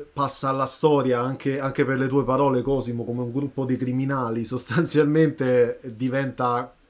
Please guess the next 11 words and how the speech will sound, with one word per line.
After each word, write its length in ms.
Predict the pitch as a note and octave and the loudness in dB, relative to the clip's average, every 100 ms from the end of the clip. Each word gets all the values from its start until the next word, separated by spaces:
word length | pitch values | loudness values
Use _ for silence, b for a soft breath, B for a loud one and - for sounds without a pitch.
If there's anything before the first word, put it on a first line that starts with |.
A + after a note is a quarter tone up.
| _ | _
diventa 520 | D#3+ C3 C3+ C3 C3+ | -8 -4 -2 -2 -2
una 360 | C3 C3 B2+ B2+ | -4 -2 -2 -2
figura 500 | C3+ C3 C#3 B2+ A#2+ | -2 0 2 2 0
eroica 640 | B2+ C3+ D3 C#3+ C3 B2+ | 2 4 4 4 2 -2
che 360 | B2 B2 A#2+ A#2+ b b | 0 2 0 -2 b b
esprime 540 | C3 - D3 C#3+ C3+ | -4 -2 2 2 2
anche 360 | C#3 C#3+ C#3 C#3 | -2 -2 0 0
un 180 | C3 A#2+ | 0 -2
certo 320 | C#3+ C3+ C3 | -2 -2 -4
orgoglio 460 | C3 B2 C#3 C3 B2 | -4 0 0 2 0
nazionalista. 920 | B2 - C3+ C3 B2+ C#3 - B2+ | -2 -4 -4 -2 0 -2 0 -2